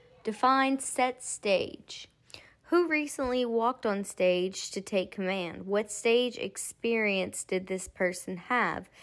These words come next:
Think Bill Clinton impeachment. Has the stage been cleaned and cleared for the next performance? Is the stage clean? Can it be, can the performance begin?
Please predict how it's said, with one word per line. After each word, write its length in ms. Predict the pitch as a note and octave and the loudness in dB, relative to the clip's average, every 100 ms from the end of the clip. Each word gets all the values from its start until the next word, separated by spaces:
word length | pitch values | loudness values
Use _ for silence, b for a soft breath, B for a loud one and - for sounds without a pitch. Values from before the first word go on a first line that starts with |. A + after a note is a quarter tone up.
| B B - | B B -4
Think 320 | A#3 B3 - _ | -2 -2 -6 _
Bill 200 | A3 A3 | 0 0
Clinton 420 | G#3+ - A#3+ A3 | -2 -8 -6 -4
impeachment. 800 | F#3+ F#3 G3 F3+ - - - - _ _ - - - _ B B B | -4 -6 -4 -4 -6 -12 -12 -12 _ _ -14 -14 -16 _ B B B
Has 260 | - G#3+ G3+ | 0 0 0
the 120 | G#3+ | -4
stage 460 | - G3+ G3+ G3+ - | -2 2 2 2 -4
been 140 | F#3+ | -6
cleaned 500 | - - B3 B3+ B3+ | -4 2 2 2 0
and 160 | A3+ G#3+ | -4 -2
cleared 360 | - G#3+ G3 | 0 2 2
for 140 | - G3 | 0 -2
the 100 | G3 | 0
next 360 | F#3 - - | 0 -2 -4
performance? 840 | - F3+ F3 D#3+ E3+ E3 - - - b b b b b | -2 -2 -2 -4 -4 -8 -10 -12 -14 b b b b b
Is 160 | G#3+ G#3 | -2 0
the 140 | A3 | -4
stage 420 | - G#3+ G#3 G3+ | 0 2 2 0
clean? 600 | - G#3 G3 G#3 C4+ D#4+ - b b b b | -6 -4 -2 0 -2 -4 -8 b b b b
Can 180 | - G#3+ | -4 -2
it 120 | G3 | -2
be, 180 | G3 G3+ - _ _ - | -2 -4 -6 _ _ -10
can 180 | - A3 | -4 -2
the 60 | |
performance 600 | G#3 G#3+ - G3+ G#3 G#3 | -2 -4 -2 0 0 -4
begin? 640 | - G3+ F#3+ F3+ - - | -8 -6 0 -2 -2 -10